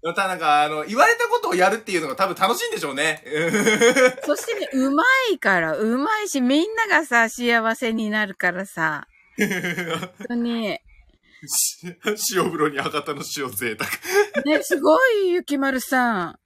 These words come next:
Speaker 1: いや、
Speaker 2: ね。
Speaker 1: それは贅沢だ。
Speaker 2: 博多の塩をお風呂に入れて。すごい。ほんま大御所かぎかっこさん。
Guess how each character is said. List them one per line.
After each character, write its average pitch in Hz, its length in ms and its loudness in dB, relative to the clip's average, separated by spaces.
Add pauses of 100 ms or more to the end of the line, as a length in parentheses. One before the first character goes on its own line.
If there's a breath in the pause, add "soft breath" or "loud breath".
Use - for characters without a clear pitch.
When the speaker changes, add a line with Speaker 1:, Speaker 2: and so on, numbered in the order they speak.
(140 loud breath)
Speaker 1:
い 196 260 -4
や、 254 80 2
Speaker 2:
ね。 302 260 4
Speaker 1:
そ - 60 -4
れ 440 60 4
は - 180 2
贅 370 260 -4
沢 392 120 2
だ。 - 40 -8
Speaker 2:
博 - 0 -
多 311 120 4
の 294 100 0 (100)
塩 302 180 6
を 220 180 4
お 226 40 -2
風 330 140 -6
呂 262 80 4
に 220 140 2
入 202 100 0
れ 294 60 -4
て。 202 320 -6 (400 loud breath)
す 311 160 0
ご 233 240 2
い。 - 100 -10 (380 loud breath)
ほ 311 180 8
ん 339 60 -2
ま 370 160 4
大 294 160 4
御 381 120 4
所 392 220 6
か 403 160 2
ぎ 269 140 -6
か 285 140 0
っ 254 40 -6
こ 302 140 -2
さ 247 240 -4
ん。 - 60 -14